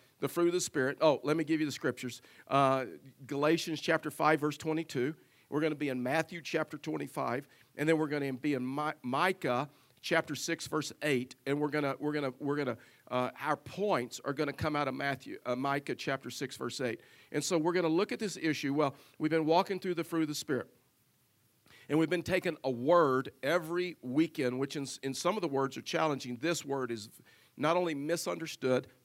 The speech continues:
<coughs> but is challenging for us not only to understand, but in many respects to reply, to, to apply to our life. And so we've been looking at the fruit of the spirits. Uh, and so let me, let me just read 'em so that we, we remember,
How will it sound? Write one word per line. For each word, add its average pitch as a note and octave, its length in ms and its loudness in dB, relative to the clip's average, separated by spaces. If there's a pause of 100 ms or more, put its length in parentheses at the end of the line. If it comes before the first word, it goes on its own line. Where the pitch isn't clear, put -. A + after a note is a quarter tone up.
(140)
<coughs> - 80 -12 (640)
but D3 100 10
is B2+ 140 4
challenging E3+ 800 2
for D3+ 200 0
us D3 200 0
not C#3 180 0
only F3+ 220 2
to - 120 -4
understand, B2+ 600 0 (380)
but D3+ 100 6
in C3+ 220 2
many F3+ 280 6
respects C#3+ 580 -2
to C3+ 120 -2
reply, F3+ 440 0 (160)
to, B2+ 180 0
to C3+ 180 -2
apply C3 380 0
to C#3+ 120 -6
our C#3 140 0
life. D3+ 300 -2 (480)
And D#3 100 -2
so F#3+ 100 2
we've E3+ 140 6
been D#3 180 2
looking F#3 220 2
at F#3 80 -2
the F3+ 80 -2
fruit F3 240 2
of F3+ 60 -2
the - 20 -6
spirits. C#3+ 460 -2 (360)
Uh, C#3 380 6
and C#3+ 100 2
so E3 140 2
let D#3 220 6
me, - 100 -2
let D#3+ 100 4
me E3+ 60 2
just F3 180 0
read D3 200 2
'em D3 100 0
so D3 200 -2
that C#3 220 0
we, D3 200 2
we C#3 180 4
remember, D3 460 2